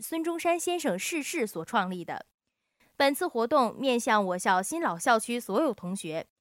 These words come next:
参加活动的同学需自行购买树苗，包括樱花、紫金、黄金枫。主办方会向购买树苗的同学发放门票，并提供植树工具。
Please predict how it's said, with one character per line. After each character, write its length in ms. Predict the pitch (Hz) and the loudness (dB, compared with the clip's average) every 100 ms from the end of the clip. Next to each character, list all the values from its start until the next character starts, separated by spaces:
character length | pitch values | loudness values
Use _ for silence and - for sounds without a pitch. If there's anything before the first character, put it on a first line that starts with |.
| _ _ | _ _
参 180 | - 349 | -2 2
加 160 | 359 359 | 4 4
活 220 | 254 233 | 4 2
动 160 | 339 277 | 2 -2
的 60 | |
同 200 | 220 214 | -2 -4
学 300 | 247 - - | -2 -2 -2
需 240 | - 254 262 | -4 -4 -4
自 180 | 370 | -6
行 220 | 311 202 233 | -4 -2 0
购 160 | 311 | 0
买 160 | 214 151 | 0 -4
树 180 | - 226 | -4 -4
苗， 360 | 170 151 - - _ _ _ _ | -2 -2 -4 -6 _ _ _ _
包 180 | 277 269 | 8 8
括 240 | - 240 | 6 0
樱 240 | 226 302 320 | 2 -2 0
花、 340 | 330 311 330 _ | 4 4 4 _
紫 240 | - 202 170 | -10 -8 -6
金、 280 | 240 277 - | -4 -4 -4
黄 260 | - 190 226 | 0 0 0
金 160 | 294 | -4
枫。 280 | 285 311 320 _ _ _ _ _ | 0 0 0 _ _ _ _ _
主 160 | - 285 | -4 4
办 200 | 330 320 | 6 6
方 240 | 349 359 | 8 6
会 160 | 370 285 | 6 0
向 200 | 262 269 | 2 2
购 140 | 370 | 2
买 180 | 285 185 | 2 0
树 160 | 185 330 | -2 -2
苗 220 | 233 196 | 0 0
的 80 | 269 | -2
同 180 | 196 226 | -2 -4
学 320 | - 185 - | -2 -4 -2
发 160 | - 302 | 2 4
放 180 | 320 254 | 4 -2
门 200 | 170 202 | -2 -4
票， 340 | 311 202 - - | 2 2 2 -4
并 200 | 240 214 | -2 -2
提 160 | 208 | -4
供 240 | 208 254 262 | 2 2 2
植 220 | - 202 | -2 -4
树 180 | 330 269 | -4 -4
工 220 | 277 311 | -4 -4
具。 240 | - - | -6 -8